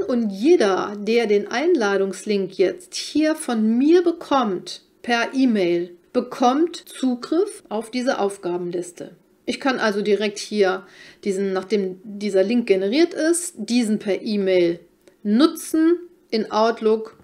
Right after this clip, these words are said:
Personen einladen. Oder ich kann mir den Link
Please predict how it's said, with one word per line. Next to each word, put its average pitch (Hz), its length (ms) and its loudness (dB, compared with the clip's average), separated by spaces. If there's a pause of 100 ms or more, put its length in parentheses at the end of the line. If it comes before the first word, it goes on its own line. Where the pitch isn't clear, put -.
(140)
Personen 220 520 -2
einladen. 185 600 0
Oder 277 420 2
ich - 160 -8
kann 247 320 -2 (400)
mir 226 180 4
den 202 140 4
Link 277 380 0